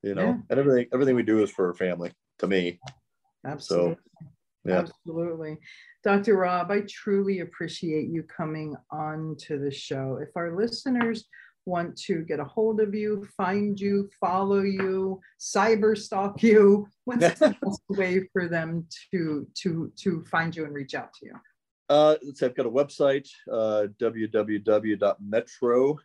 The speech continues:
Speaker 1: M E T R O, Chiro, C H I R O dot com. They can shoot me an email.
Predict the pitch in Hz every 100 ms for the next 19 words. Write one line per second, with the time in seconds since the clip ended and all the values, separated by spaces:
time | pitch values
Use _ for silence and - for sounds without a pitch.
0 | _ 110 113 110 107 - 104 98 104 107
1 | 110 - 117 107 90 92 120 - - 98
2 | 98 - 95 107 104 104 92 101 101 110
3 | - - 95 95 180 _ _ _ _ _
4 | _ - 98 98 - 107 107 104 107 117
5 | 107 98 147